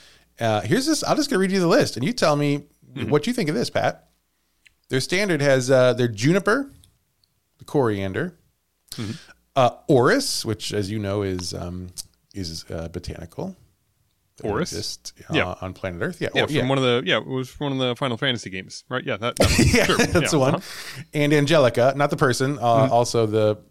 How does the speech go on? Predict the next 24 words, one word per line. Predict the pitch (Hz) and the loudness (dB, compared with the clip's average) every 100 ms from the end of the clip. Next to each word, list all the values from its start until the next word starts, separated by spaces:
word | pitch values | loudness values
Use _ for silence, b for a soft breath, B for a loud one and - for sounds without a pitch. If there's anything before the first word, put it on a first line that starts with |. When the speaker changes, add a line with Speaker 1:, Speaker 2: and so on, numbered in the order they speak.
| 117 | -14
Speaker 1:
botanical. | 107 110 95 95 107 123 - | -4 -2 -2 -4 -6 -6 -10
Speaker 2:
Mm-hmm. | 104 95 _ _ _ _ 123 | -12 -12 _ _ _ _ -2
Speaker 1:
Um, | 113 110 113 113 - B B B B B | 0 0 -2 -6 -10 B B B B B
but | 120 165 | 0 4
also | 233 320 - 226 214 202 | 6 4 2 2 2 2
they | 156 185 185 | 0 0 0
include, | 165 156 | -2 0
so | 196 | 0
those | 214 | 0
are, | 220 | 0
like, | 160 | 0
standard | - 170 160 117 110 | 0 -2 0 0 -2
in | 110 | -2
gin, | 107 113 | -2 0
but | 113 | 2
also | 214 240 | 2 2
they | 143 175 | 2 2
include, | 196 165 151 143 139 | 0 -2 0 2 2
uh, | 123 117 | 2 0
some | 127 131 | 0 -2
nuanced | 165 185 165 - | 0 0 -2 -2
flavors | 165 165 135 | -2 -2 -4
of | 98 | -6
cardamom | - 165 170 170 196 | -2 0 2 0 -2